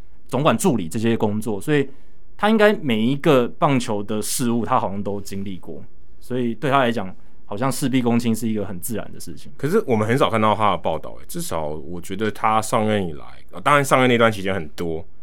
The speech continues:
Speaker 2: 可是开季以来，其实他出来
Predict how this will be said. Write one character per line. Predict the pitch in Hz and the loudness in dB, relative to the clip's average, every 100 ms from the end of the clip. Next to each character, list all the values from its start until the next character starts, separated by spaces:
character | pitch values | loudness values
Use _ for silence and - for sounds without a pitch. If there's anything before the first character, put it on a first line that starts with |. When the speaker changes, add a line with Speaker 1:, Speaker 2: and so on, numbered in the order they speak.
| - - | -8 -2
Speaker 2:
可 | 117 | 0
是 | 151 | 0
开 | 147 - 135 | -2 0 2
季 | 131 147 120 | 2 0 -2
以 | |
来， | 85 80 | -2 -6
其 | 90 - | -8 -8
实 | 143 | -4
他 | 156 143 143 | 2 4 4
出 | - - 151 120 | -2 -6 0 2
来 | 98 98 | 2 0